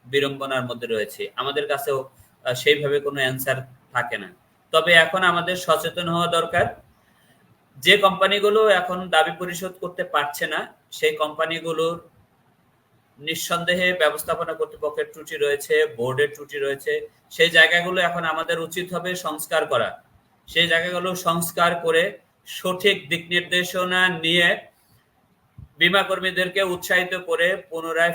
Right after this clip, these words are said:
ফিল্ডে প্রেরণ করতে হবে এবং, আহ, বীমা কোম্পানির বিজনেস বৃদ্ধি করতে হবে। বিজনেস বৃদ্ধি না করলে ওই কোম্পানিটা আর টিকে থাকা সম্ভব না।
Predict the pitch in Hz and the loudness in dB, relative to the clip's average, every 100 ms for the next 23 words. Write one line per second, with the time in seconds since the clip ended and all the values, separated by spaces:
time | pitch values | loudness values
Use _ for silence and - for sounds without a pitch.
0 | - 143 147 151 147 147 143 147 - - | -2 -4 0 -2 0 -4 -4 -12 -14 -6
1 | 160 156 185 180 170 160 156 151 147 _ | -6 -2 0 0 0 0 -2 -2 -10 _
2 | _ _ - 135 131 127 123 117 - _ | _ _ -4 0 2 0 -2 -6 -12 _
3 | _ _ _ 127 156 165 165 165 160 165 | _ _ _ -8 -4 -2 -2 -2 -2 -2
4 | 131 143 147 165 160 139 143 139 135 120 | -2 -4 -4 -4 -6 -4 -6 -4 -4 -6
5 | 113 104 104 104 143 151 185 180 170 170 | -8 -10 -8 -6 -6 -4 -6 -6 -4 -4
6 | 190 180 170 170 175 170 226 - _ _ | -2 0 0 0 -2 0 -2 -2 _ _
7 | 160 170 170 160 160 165 180 175 160 160 | -8 -4 -2 -2 -4 -4 -2 2 2 0
8 | 170 165 160 151 151 143 127 120 107 95 | -4 -6 -4 -6 -6 -6 -4 -4 -4 -14